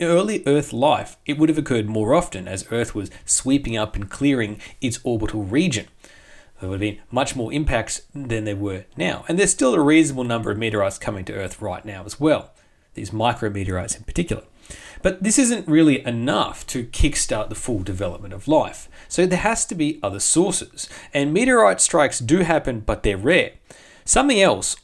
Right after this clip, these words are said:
on a global setting that seems like a rare event, but is actually macro level on Earth very, very common, is lightning strikes. Because lightning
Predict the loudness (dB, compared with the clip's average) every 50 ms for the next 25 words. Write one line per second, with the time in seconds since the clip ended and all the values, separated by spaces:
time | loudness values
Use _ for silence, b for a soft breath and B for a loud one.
0 | 0 0 2 2 2 0 -2 -2 0 4 4 6 6 6 6 6 4 4 4 2
1 | 2 0 -2 -6 -8 -12 -8 _ 0 0 2 4 4 4 6 6 6 4 4 2
2 | -2 -2 -2 -2 -2 -4 -6 -6 -6 -6 -4 -4 -4 -6 -6 -8 -8 -8 -8 -8
3 | -10 -12 -4 0 2 4 4 4 2 0 -2 -2 -2 -2 -2 -4 b b b b
4 | b b b _ _ _ -8 -4 -2 -2 -2 0 0 2 2 4 4 2 2 2
5 | 0 -2 -4 -2 0 2 4 4 4 2 -2 -6 -8 -4 0 2 2 4 4 2
6 | 0 0 0 0 0 0 0 -2 -4 -4 -2 -2 -2 -2 -4 -8 -14 -20 _ _
7 | _ -20 -20 -6 -2 2 2 2 6 8 8 8 8 6 2 -2 -2 -2 -4 -6
8 | -8 -10 -10 -12 -14 -14 -14 -14 -16 -18 _ _ B B B B B B B B
9 | B B 2 6 6 6 6 4 B B B B 2 4 4 4 4 2 0 -2
10 | 0 -2 -4